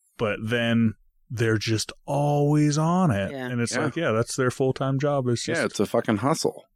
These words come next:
Speaker 1: And then it's like, it'll give it to you for a while, and then they drop down, and it's like, you may have
Speaker 3: Yeah.
Speaker 1: one point two million followers.
Speaker 2: Yeah, it's only downhill from here.
Speaker 1: And it's like,
Speaker 3: Yeah, oh,
Speaker 1: "Please,
Speaker 3: for sure.
Speaker 1: why are people?" And then it's like they're complaining. "Why,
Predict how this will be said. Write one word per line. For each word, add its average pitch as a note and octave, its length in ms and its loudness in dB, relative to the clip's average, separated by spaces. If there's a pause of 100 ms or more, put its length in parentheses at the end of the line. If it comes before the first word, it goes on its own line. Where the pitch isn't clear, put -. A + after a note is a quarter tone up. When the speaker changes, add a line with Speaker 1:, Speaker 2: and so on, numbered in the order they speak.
Speaker 1:
And B2 120 2
then C3+ 360 2 (240)
it's C#3+ 240 2
like, C3+ 280 0 (680)
it'll C3 240 2
give C3+ 240 0
it D#3 120 -6
to D3 120 0
you C3+ 160 2
for B2+ 220 -2
a B2 60 0
while, C3 520 0
and A#2+ 120 0
then A#2 120 0
they A2 120 0
drop G#2 360 -2
down, G#2+ 320 -2
and G2+ 120 -2
it's - 160 -6
like, G2 220 -2
you G#2+ 140 -2
may G#2 200 -2
have G2+ 320 -2
Speaker 3:
Yeah. A#2+ 420 -2
Speaker 1:
one A2+ 260 0
point G#2+ 300 -2 (440)
two B2+ 180 2
million A2 320 2
followers. A2+ 380 0
Speaker 2:
Yeah, G#2 140 -2
it's A2+ 200 -4
only A#3 300 -2
downhill F3+ 420 -2
from D3 200 -6
here. D3+ 100 -4
Speaker 1:
And B2 80 -2
it's B2 220 -4
like, C#3 260 0
Speaker 3:
Yeah, C3+ 220 0
oh, - 220 0
Speaker 1:
"Please, C#3 120 -2
Speaker 3:
for A#2+ 140 -2
sure. A#2+ 200 0
Speaker 1:
why E4 280 0
are D#4+ 240 -4
people?" D#4+ 320 -2
And C3+ 120 0
then C#3+ 140 0
it's - 180 -6
like A2 200 -2
they're G2 100 0
complaining. G2+ 720 0 (140)
"Why, D#4+ 440 0